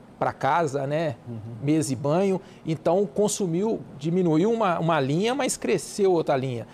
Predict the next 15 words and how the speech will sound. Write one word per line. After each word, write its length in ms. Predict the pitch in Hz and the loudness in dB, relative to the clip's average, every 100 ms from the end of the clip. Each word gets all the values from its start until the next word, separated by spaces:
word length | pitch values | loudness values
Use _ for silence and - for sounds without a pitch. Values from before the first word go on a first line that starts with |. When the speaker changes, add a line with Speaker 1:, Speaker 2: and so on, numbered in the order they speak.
| - | -6
Speaker 1:
O 80 | 151 | -6
Pronamp 640 | - 202 170 147 190 196 | 0 2 2 4 2 2
do 80 | 175 | 0
governo 320 | 165 143 160 | 2 2 0
federal 400 | 151 151 143 151 | -2 0 2 2
também 340 | 147 135 151 147 | 0 -4 -2 -2
ajudou 340 | 151 127 143 | -4 -2 -2
bastante. 520 | 151 135 - 165 185 - - - | 0 -4 -4 -4 -6 -12 -20 -8
Então, 360 | 151 - 175 196 | -8 0 2 2
eu 40 | |
acredito, 380 | 185 196 147 165 | 2 0 0 -2
tanto 200 | 175 170 | -2 -2
o 40 | |
governo 280 | 165 139 156 | -2 0 -2
federal 400 | 147 147 135 135 | -2 -2 0 0